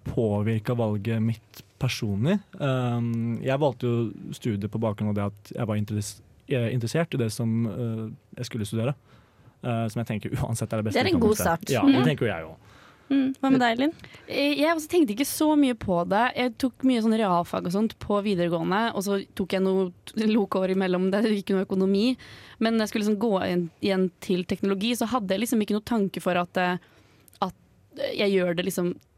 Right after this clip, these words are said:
Speaker 4: til tross for eller på grunn av at det er liksom mannsdominert, da. Det var egentlig mer at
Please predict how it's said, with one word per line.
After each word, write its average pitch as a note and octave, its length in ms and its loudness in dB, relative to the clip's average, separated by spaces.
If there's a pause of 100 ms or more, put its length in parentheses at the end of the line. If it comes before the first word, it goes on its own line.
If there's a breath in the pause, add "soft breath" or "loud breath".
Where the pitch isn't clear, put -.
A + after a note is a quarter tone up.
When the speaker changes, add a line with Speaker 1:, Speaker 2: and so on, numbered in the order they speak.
(160)
Speaker 4:
til F#3+ 120 0
tross - 260 -2
for F#3+ 180 2
eller F3 260 0
på F3+ 140 -2
grunn E3+ 220 2
av F3 220 2
at - 160 -4
det G3 100 0
er E3+ 140 0
liksom F3+ 540 -2
mannsdominert, F#3+ 640 0
da. G3+ 140 2
Det F#3 80 -4
var F#3+ 80 2
egentlig G3 180 0
mer F3+ 160 2
at F3 120 -2